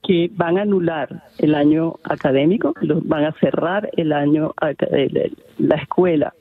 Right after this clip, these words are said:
por todo el año, eh, a todos los niveles, y que van a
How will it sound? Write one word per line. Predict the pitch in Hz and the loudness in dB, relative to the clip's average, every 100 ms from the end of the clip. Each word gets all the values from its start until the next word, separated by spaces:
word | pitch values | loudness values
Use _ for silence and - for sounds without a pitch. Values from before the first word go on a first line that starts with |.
| - - | -8 2
por | 165 - | 2 2
todo | - 202 190 143 135 151 - | 2 2 2 0 -2 -8 -6
el | - 147 | 2 2
año, | 135 135 160 254 - - - - - _ _ | 4 2 2 0 -4 -14 -16 -16 -18 _ _
eh, | - 180 175 165 160 156 165 156 151 143 - - - | 4 4 4 2 0 -2 -2 -2 -2 -4 -6 -6 -4
a | 170 | -2
todos | 151 180 214 | 0 2 4
los | 196 | 2
niveles, | 185 139 131 208 254 - - | 0 0 -2 -4 -6 -10 0
y | - 214 240 | 2 4 4
que | 208 180 | 0 -2
van | 160 151 165 180 - | -2 -2 -2 -2 -4
a | 175 175 180 190 196 | -4 -2 0 0 0